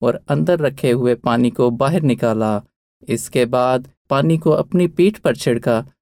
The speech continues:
दूसरे तमाम जानवर इसके पास आए। उन्होंने कहा, "तुम कितने साफ हो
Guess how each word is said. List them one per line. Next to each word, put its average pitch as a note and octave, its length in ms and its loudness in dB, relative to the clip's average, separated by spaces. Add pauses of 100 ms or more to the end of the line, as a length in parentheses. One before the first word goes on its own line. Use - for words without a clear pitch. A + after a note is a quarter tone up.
(300)
दूसरे D#3+ 320 0
तमाम G3 400 2
जानवर C3 400 2
इसके A#2 280 0
पास A2+ 340 -2
आए। A2 240 0 (280)
उन्होंने D3 400 0
कहा, C#3+ 440 -4 (340)
"तुम F#3 140 4
कितने G3+ 440 -2
साफ C#3 380 0
हो B2+ 260 0